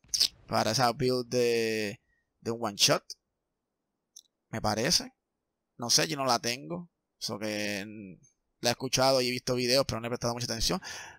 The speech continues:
Pero salud, daño de rifle de francotirador, más quince por ciento de daño por tiro en la cabeza, más la especialización del,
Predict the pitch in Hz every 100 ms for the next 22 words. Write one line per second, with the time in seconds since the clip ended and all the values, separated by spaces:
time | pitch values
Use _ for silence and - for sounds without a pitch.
0 | - 131 135 135 - 135 131 147 131 -
1 | 131 151 160 156 156 151 143 143 139 135
2 | 123 113 113 117 - 143 147 143 151 151
3 | 151 151 143 135 123 131 143 143 139 135
4 | 143 151 143 110 113 - - - - 117
5 | 113 110 113 110 110 117 120 117 113 131
6 | 131 147 151 151 151 143 139 123 -